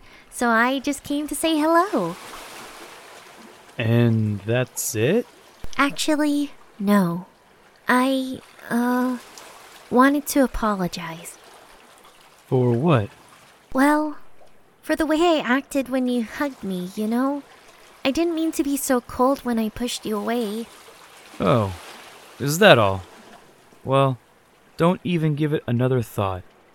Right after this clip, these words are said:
Speaker 2: That's behind me now.
Speaker 1: I just thought it would be polite to apologize anyway.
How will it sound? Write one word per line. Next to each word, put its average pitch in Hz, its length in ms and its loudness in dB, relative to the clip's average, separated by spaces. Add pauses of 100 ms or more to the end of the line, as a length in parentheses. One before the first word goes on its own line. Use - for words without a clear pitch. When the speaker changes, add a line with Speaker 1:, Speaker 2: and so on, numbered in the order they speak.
(100)
Speaker 2:
That's 156 280 0
behind 139 380 2
me 104 80 -2
now. 95 220 -8 (1000)
Speaker 1:
I 330 140 2
just 339 180 0
thought 285 200 4
it 277 80 0
would 277 160 -2
be 269 240 -2 (120)
polite 262 360 -2
to 285 120 0
apologize 269 640 -2
anyway. 185 580 -4